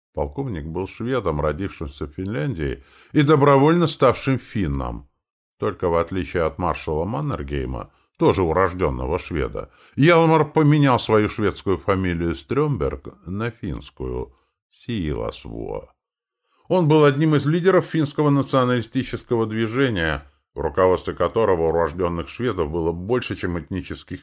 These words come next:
финнов. Кому-то могло показаться, что маршал специально поставил перед полковником почти невыполнимую задачу,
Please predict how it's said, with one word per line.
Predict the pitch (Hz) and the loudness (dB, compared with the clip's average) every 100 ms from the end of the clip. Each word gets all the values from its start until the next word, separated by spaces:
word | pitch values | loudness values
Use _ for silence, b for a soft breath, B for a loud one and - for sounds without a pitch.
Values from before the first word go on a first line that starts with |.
| - | -10
финнов. | 101 113 - - _ _ _ _ _ _ | -8 -8 -12 -16 _ _ _ _ _ _
Кому-то | 98 90 123 90 | -10 -10 -8 -6
могло | 78 76 85 | -6 -6 -8
показаться, | - 73 90 85 135 139 76 | -8 -8 -6 -4 -6 -8 -12
что | - | -10
маршал | 82 87 87 - | -6 -6 -6 -10
специально | 82 - - - 123 87 69 | -14 -16 -16 -10 -8 -8 -8
поставил | 76 71 - 78 64 | -8 -8 -6 -4 -6
перед | - 71 69 - | -10 -12 -10 -8
полковником | 82 - 151 135 71 73 71 | -8 -8 -10 -8 -8 -10 -8
почти | 73 - - | -10 -10 -10
невыполнимую | 101 98 95 - 107 104 95 90 87 | -8 -8 -8 -4 -4 -2 -4 -4 -6
задачу, | 90 127 123 69 - 55 | -4 -4 -2 -4 -8 -14